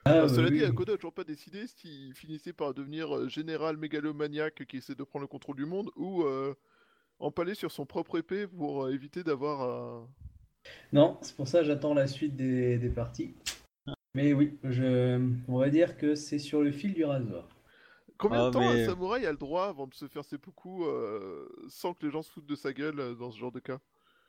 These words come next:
Speaker 3: Je sais pas, je sais
Speaker 2: Genre,
Speaker 3: pas.
Speaker 2: parce que le mec, il fait seppuku, euh, quinze ans plus tard, euh, quand il a fini sa mission et qu'il vient de se planter, euh, « Non, mais en fait, je voulais pas rejoindre, pas vraiment, vous comprenez, mais j'ai hésité un peu. » <laughs> Ouais,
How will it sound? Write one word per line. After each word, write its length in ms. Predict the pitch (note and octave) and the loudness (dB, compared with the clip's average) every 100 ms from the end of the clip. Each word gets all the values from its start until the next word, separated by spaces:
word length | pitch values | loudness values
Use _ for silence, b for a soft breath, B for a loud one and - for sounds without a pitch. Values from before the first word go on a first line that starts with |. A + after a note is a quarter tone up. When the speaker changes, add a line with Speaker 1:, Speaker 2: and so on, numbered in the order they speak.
| _ _ _ - | _ _ _ -10
Speaker 3:
Je 60 | |
sais 80 | G2 | -8
pas, 220 | F#2+ F#2 - - - | -4 -6 -6 -12 -18
je 140 | F#2 F2 | -12 -2
sais 80 | |
Speaker 2:
Genre, 140 | D3+ D#3+ | 2 2
Speaker 3:
pas. 60 | D#3+ | 2
Speaker 2:
parce 100 | - | -6
que 60 | |
le 60 | E3+ | -4
mec, 160 | G#3 - | -4 -8
il 80 | E3 | -10
fait 120 | D#3+ | -8
seppuku, 540 | E3 D#3 - G#3 F#3+ | -8 -12 -12 -6 -2
euh, 120 | C#3 | -2
quinze 260 | - F3 E3+ | -2 -6 -6
ans 100 | F#3 | -8
plus 180 | - E3 | -10 -6
tard, 260 | G3 G#3 D#3 | -4 -2 -2
euh, 40 | C3+ | -2
quand 220 | C#3+ D#3 | -6 -4
il 80 | C#3+ | -4
a 60 | |
fini 240 | C3+ D#3 E3 | -4 -10 -8
sa 140 | D3+ | -8
mission 420 | D3+ D#3 F#3 F#3 | -8 -8 -4 -2
et 80 | F3+ | -2
qu'il 160 | - B2+ | -6 -6
vient 140 | C#3 | -6
de 60 | - | -4
se 80 | |
planter, 440 | C#3+ C#3 D3 A#3 G3+ | -4 -4 -4 -4 -2
euh, « 280 | C#3 A#2 - _ _ _ _ | 0 -2 -4 _ _ _ _
Non, 160 | D3+ G3+ | -2 0
mais 80 | A3 | 0
en 40 | |
fait, 180 | A3+ A3+ | -2 -8
je 60 | F3+ | -6
voulais 200 | E3 E3 | -4 -2
pas 120 | G3 | -2
rejoindre, 540 | F#3+ F3+ G#3 G3 D#3+ | -2 -2 -2 -2 -4
pas 140 | D3+ D#3+ | -2 -4
vraiment, 320 | D#3+ F#3 G#3+ | -4 -6 -8
vous 100 | F3+ | -8
comprenez, 440 | E3 - F3 G3+ | -12 -8 -6 -4
mais 240 | G3+ E3+ D3 | -4 -2 -2
j'ai 120 | D#3+ | -2
hésité 320 | D#3+ F#3+ G#3 | -6 -8 -4
un 100 | G3 | -4
peu. » 180 | G3 F3+ _ - | -4 -12 _ -6
<laughs> 600 | G#3+ G3 A#3+ - G#3+ G#3+ | -2 0 0 0 -2 -2
Ouais, 80 | - | -4